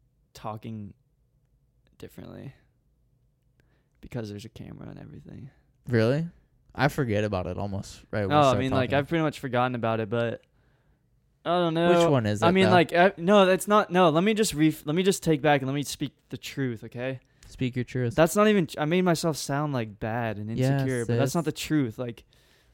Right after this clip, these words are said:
Speaker 1: this is the truth. It's when, <laughs> it's when, like, I'm not in the mood, really. Like, I don't know. When
Speaker 2: Yeah,
Speaker 1: my,
Speaker 2: you
Speaker 1: when
Speaker 2: said
Speaker 1: my
Speaker 2: that.
Speaker 1: energy's lower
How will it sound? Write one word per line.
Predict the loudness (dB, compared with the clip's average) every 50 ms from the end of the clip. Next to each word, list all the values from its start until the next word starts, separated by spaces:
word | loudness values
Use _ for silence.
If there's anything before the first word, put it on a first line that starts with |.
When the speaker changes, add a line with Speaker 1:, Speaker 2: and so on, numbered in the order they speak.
| _ _ _ _ _
Speaker 1:
this | 4 4 4 4
is | 0 -2
the | -2 -2
truth. | -4 -4 -2 0 0 0 0 -4 -8 _ _ -10
It's | -10 -8 -6
when, | -2 2 2 4 4 4 2 0 -2 -4 -8 -18 -20 _ _ _ -20 -20 -16 _ -12
<laughs> | -12 -4 2 2 2 2 2 -6 -20 -20 -20 -20 -20 _ _ _ _
it's | -4 -4 -4 -2
when, | 0 2 2 2 2 2 4
like, | 4 4 4 2 0 _ _ _ _ _ _ _ -4
I'm | -2 0 0 2
not | 2 4 4 2
in | 2 0
the | -2
mood, | -4 -4 -2 -2 0 0 0 0 0
really. | 0 -2 -2 -2 -2 -4 -4 -4
Like, | -6 -6 -8 -10 -16 -20 _ _ _ _ _ _ _ _ _ _ _ _ _ _ _ -14
I | -12
don't | -12 -12 -12
know. | -12 -12 -14 -12 -8
When | 0 4
Speaker 2:
Yeah, | 6 8
Speaker 1:
my, | 8
Speaker 2:
you | 8
Speaker 1:
when | 6 6
Speaker 2:
said | 6 6 8
Speaker 1:
my | 8
Speaker 2:
that. | 8 8 6
Speaker 1:
energy's | 6 4 4 6 4 4 4 2
lower | 0 2 4 6 8 8 10 10 8 8 4 2